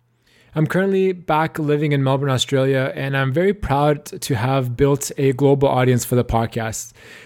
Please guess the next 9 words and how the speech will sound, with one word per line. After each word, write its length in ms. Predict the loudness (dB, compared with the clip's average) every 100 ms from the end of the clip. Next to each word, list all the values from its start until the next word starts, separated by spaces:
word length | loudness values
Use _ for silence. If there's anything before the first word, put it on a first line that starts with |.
| -2
with 200 | 0 2
listeners 520 | 0 2 2 2 0 -4 -4
in 460 | 0 2 2 -2 -6 -6
North 260 | -2 -2 0
America, 540 | 2 2 2 0 2
in 180 | 0 0
Europe, 480 | 2 4 2 -2 -14 -18 _
in 200 | -6 -4
Asia, 600 | 0 2 2 2 2 0